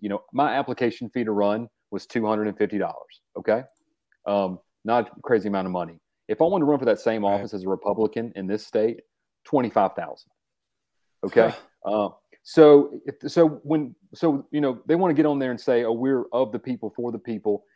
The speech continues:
Speaker 1: Not really, man. You gotta have twenty-five thousand just to throw away for a primary that you're probably not gonna win just to try to change a conversation. Um, there very much is this attitude of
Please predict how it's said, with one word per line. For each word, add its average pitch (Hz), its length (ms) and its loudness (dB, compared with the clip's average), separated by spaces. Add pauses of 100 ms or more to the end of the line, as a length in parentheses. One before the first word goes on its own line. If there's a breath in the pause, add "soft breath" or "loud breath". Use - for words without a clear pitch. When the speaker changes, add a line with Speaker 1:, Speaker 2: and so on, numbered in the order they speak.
(180)
Speaker 1:
Not 156 280 -2
really, 135 300 0
man. 107 400 -4 (420)
You 156 100 -8
gotta 175 220 4
have 131 260 0
twenty-five 131 400 -4
thousand 131 300 -2
just 113 140 -10
to 104 80 -20
throw 120 160 0
away 113 220 2
for 117 140 -4
a 104 40 -2
primary 131 460 -4
that 104 180 -12
you're 135 60 -4
probably 107 300 -4
not 101 180 -6
gonna 104 140 -8
win 113 280 -8
just 104 140 -16
to 98 60 -20
try 107 180 -6
to 101 60 -6
change 101 240 -12
a 92 40 -18
conversation. 92 760 -10 (480 soft breath)
Um, 98 280 -2 (180)
there 143 140 6
very 151 260 2
much 131 340 -4
is 107 460 -4
this 101 320 -4
attitude 107 520 -6
of 95 140 -10